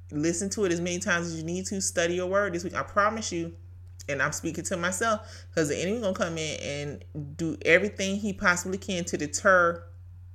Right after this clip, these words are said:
this word from reaching the depths of your heart that it needs to go into. That's why I gotta pray before I get on the podcast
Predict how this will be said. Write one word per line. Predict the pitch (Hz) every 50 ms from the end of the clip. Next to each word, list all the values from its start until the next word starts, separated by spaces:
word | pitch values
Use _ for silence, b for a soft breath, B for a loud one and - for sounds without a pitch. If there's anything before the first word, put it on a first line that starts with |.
| - - -
this | - 147 - 180 175 175 170 -
word | 170 170 180 170 165 160 147 - -
from | - - - 151 147 147
reaching | 143 160 170 170 - - 175 151 147 147 151 B B B B B B B
the | - 147
depths | 139 131 127 165 175 170 - - -
of | 160
your | 156 147 147 151
heart | 165 147 - -
that | 120 139
it | 143 147
needs | 147 147 147 147
to | - 147
go | 143 147 139 139
into. | 131 135 - - 139 - - - - - - - - - - - - - - - - - - - - - - - - - - - - - - - - - - - - - -
That's | 175 165 165 - -
why | 180 160 151 147 143 139 - - - - -
I | - 151 147
gotta | 147 143 143 143
pray | 143 - 175 165 160 160 156 151 151 - - - - - - - - b b b b b b b b b
before | - 135 139 - - 175 175
I | 180 185
get | 190 175
on | 170
the | 170 175
podcast | - 190 175 170 175 - 196 160 151 151 160 -